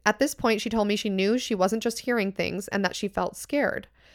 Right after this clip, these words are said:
After a third and final time of hearing the same voice again, but this time in a more clear location, the laundry room, she decided to confront whatever she knew she was hearing. She walked into the laundry room and saw something very peculiar on the floor,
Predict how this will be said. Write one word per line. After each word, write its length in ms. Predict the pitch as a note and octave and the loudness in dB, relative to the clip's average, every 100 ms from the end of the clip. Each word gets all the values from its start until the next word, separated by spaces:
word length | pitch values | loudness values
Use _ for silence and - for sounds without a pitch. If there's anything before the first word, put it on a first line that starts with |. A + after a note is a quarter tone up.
| - - - | -20 -16 0
After 240 | B3+ - | 2 4
a 60 | C4+ | 2
third 300 | C4+ C4 D#4 | 6 4 4
and 100 | F#4 | 4
final 260 | B3+ B3+ D#4+ | 4 4 2
time 300 | - G3 F#3 | 2 2 4
of 120 | F#3+ | 2
hearing 200 | F#3+ F#3+ | 0 0
the 80 | F#3+ | -2
same 300 | - F#3 G3+ | -2 -2 0
voice 240 | A3+ A#3 | 0 0
again, 360 | A#3+ F3+ E3+ F3+ | -2 0 -2 -2
but 200 | F#3+ - | -2 0
this 160 | G#3 | -2
time 260 | - A3+ A3+ | 0 2 2
in 60 | |
a 60 | G3+ | 2
more 260 | F#3+ F#3 G3 | 2 2 0
clear 340 | - D#4 D#4 | -2 4 6
location, 640 | G#3+ F3+ - - - F#3 | 6 4 0 -4 -2 -2
the 100 | F#3+ | 0
laundry 440 | F3+ G3+ A3+ F3 E3+ | 2 4 4 2 -2
room, 360 | E3 - G#3+ A#3 - - - | -4 -4 -6 -8 -16 -20 -20
she 160 | - B3 | -6 -2
decided 460 | A#3+ - A#3+ B3+ E4 | 2 6 6 6 2
to 460 | - A3 G3+ F#3+ - | 0 2 2 0 -4
confront 720 | - G#3+ - C#4+ G#3 G3 - - | -4 -4 2 4 4 2 -4 0
whatever 300 | G#3 A3+ C#4 | 4 6 6
she 160 | - | 2
knew 160 | C4+ F#3 | 0 0
she 140 | G3 | -2
was 140 | F#3 F3+ | -6 -2
hearing. 400 | B3 G#3 - - - - - - - | 0 0 -2 -12 -20 -20 -20 -20 -10
She 140 | - | 0
walked 300 | C4 B3 C4+ | 4 6 4
into 120 | D#4+ D#4+ | 2 2
the 100 | E4+ | 4
laundry 340 | A#3 G#3 G#3 | 4 2 2
room 260 | F#3+ F#3 F#3 | 2 2 0
and 100 | G#3+ | -2
saw 220 | - G#3 | 2 4
something 400 | A3+ B3 A3+ G#3+ | 4 0 -2 -2
very 200 | G3 G3 | 0 2
peculiar 540 | A#3+ - - F#3 E3+ E3 | 2 0 0 2 2 2
on 80 | E3+ | -2
the 80 | |
floor, 380 | F3 F3+ D#3+ F#3+ | -2 0 2 0